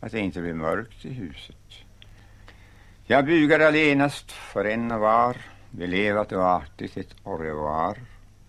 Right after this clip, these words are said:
Och sen tar det slut på min snurriga vers,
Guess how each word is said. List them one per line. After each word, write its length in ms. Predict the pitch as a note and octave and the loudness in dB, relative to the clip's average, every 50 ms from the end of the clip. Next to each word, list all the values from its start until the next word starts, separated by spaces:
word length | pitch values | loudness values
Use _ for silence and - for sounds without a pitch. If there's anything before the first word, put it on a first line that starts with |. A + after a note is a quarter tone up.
| - - - - - - - - - - - - - - - - - | -20 -20 -20 -20 -20 -20 -20 -20 -20 -20 -20 -20 -20 -20 -20 -20 -8
Och 140 | - - C#3 | -6 -4 0
sen 260 | - D3+ D3+ D#3+ E3 | 2 2 2 4 2
tar 120 | D#3+ E3 E3 | 2 0 0
det 100 | E3 D3+ | 0 -2
slut 600 | - - B2 D3 D#3 D#3 E3+ E3+ - - - - | -2 -2 0 2 2 2 0 -2 -8 -18 -8 -4
på 100 | D#3+ D#3 | -2 0
min 200 | D3+ C#3+ C3+ C3 | 2 2 2 0
snurriga 560 | - - C3 B2+ B2 A#2 G#2+ A2 G#2+ G#2 G2+ | -2 -2 2 4 4 4 4 4 2 4 4
vers, 540 | G2 G2 G2 - - - - - - - | 4 2 0 -2 -8 -12 -12 -12 -12 -14